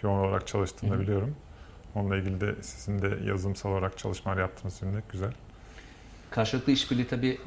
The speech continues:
Speaker 2: e, veriyi sağlayan hastanemiz ve, e, buradaki akademik çalışmaları yapan merkezlerimiz ve, e, akademisyenlerimiz, e, bu alanda oldukça dinamikler. E, sonuçlar da tabii ki nihai olarak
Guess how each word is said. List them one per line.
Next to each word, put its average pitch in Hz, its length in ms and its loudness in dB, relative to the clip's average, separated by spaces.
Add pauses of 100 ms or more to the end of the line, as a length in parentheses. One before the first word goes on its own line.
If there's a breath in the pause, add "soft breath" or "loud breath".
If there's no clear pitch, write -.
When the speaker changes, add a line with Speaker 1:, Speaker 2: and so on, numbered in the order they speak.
(120)
Speaker 2:
e, 104 240 6
veriyi 113 260 4
sağlayan 113 400 4
hastanemiz 113 560 -2
ve, 110 100 6
e, 110 380 -2
buradaki 107 260 -4
akademik 107 280 -2
çalışmaları 110 400 -2
yapan 110 220 2
merkezlerimiz 107 880 0
ve, 101 160 2 (600 loud breath)
e, 98 160 2
akademisyenlerimiz, 107 1120 0
e, - 440 -4
bu 110 80 4
alanda 107 240 2
oldukça 110 480 0
dinamikler. 107 840 0
E, 110 560 -4
sonuçlar 107 440 -2
da 107 80 0
tabii 107 180 -2
ki 107 140 -2
nihai 110 240 2
olarak 110 280 2